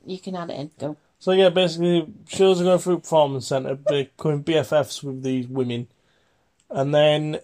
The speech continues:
Speaker 2: basically, she wins a <laughs> title.
Speaker 1: Yeah.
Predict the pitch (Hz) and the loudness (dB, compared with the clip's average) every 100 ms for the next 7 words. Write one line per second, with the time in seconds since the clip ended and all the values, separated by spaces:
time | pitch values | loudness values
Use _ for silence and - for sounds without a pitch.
0 | 170 180 170 156 175 170 175 170 175 180 | -8 -2 0 0 -2 -2 0 0 0 2
1 | 190 196 370 403 466 466 403 _ _ 190 | 4 2 2 2 4 2 0 _ _ -2
2 | 190 147 135 - _ - 175 | 0 0 -4 -8 _ -10 -10